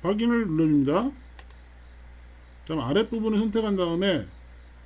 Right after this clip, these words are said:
아랫부분을 선택하기 전에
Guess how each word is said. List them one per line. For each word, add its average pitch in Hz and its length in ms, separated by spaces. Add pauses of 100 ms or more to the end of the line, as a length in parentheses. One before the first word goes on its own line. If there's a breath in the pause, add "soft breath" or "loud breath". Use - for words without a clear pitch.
(2750)
아랫부분을 196 460
선택하기 208 360
전에 185 460